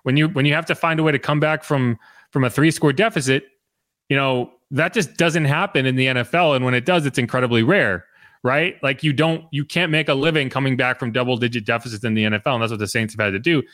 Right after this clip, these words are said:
And, you know, so earlier this season, you know, we had a podcast where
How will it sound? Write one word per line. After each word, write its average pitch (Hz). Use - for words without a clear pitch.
And, 147
you 156
know, 151
so 151
earlier 202
this 143
season, 156
you 143
know, 151
we 143
had 139
a 123
podcast 143
where 127